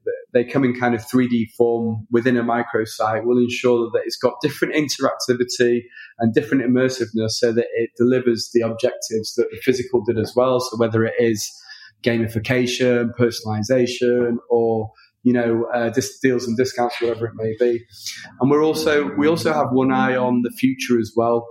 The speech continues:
We know that, um, you know, Web three and the metaverse is something that's really coming to a fore. And we know that the first audience who will be taking that up, once it becomes affordable, the first, uh,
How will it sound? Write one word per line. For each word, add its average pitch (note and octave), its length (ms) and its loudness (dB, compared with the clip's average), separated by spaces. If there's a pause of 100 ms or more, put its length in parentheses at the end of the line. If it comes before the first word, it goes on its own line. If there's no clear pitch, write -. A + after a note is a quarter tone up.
(100)
We A#2+ 100 2
know B2 220 2
that, A#2 260 0 (160)
um, A2 540 -2 (160)
you B2 100 0
know, A2+ 240 2
Web B2 180 2 (140)
three A#2+ 420 2 (280)
and A#2 120 0
the A#2 60 4
metaverse A2+ 680 -2
is A2+ 120 -4
something A2+ 300 -2
that's A2+ 220 -8
really A#2 200 2
coming A2+ 260 -2 (100)
to A2+ 80 0
a G#2 60 -2 (120)
fore. A2 340 0 (300)
And G#2+ 100 0
we A#2+ 80 4
know C3 300 2
that B2 260 0
the A#2 360 0 (180)
first C3+ 320 2
audience B2 400 2
who B2 140 2
will A#2+ 100 0
be A#2+ 180 -4
taking B2 340 0
that A2 120 -2 (100)
up, A2+ 140 -2 (100)
once C3 220 0
it D3 100 -4
becomes B2+ 380 -2
affordable, A#2 680 -2 (400)
the A2 60 -12
first, - 500 -2
uh, A#2+ 260 2